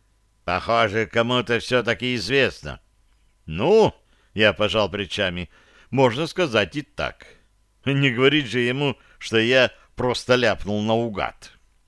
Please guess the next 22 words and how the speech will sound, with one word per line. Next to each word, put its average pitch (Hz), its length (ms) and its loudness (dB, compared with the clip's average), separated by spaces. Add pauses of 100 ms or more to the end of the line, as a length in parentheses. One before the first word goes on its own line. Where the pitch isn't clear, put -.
(760)
"Мне 120 320 0
нужны 131 460 -2
все 127 260 0
плазменные 123 640 2
пушки, 147 480 -6
что 113 240 -4
у 117 60 -4
тебя 117 260 -2
есть. 123 520 -6 (640)
Кроме 135 360 2
того, 80 340 -6 (600)
мне 127 200 0
необходимо 139 640 0
все 127 240 -2
лазерное 127 580 2
и - 20 -2
протонное 123 720 0
оружие. 92 580 -4 (540)
Также 147 680 4 (240)
поищи 113 420 0
ракетные 139 600 0
установки". 92 720 -6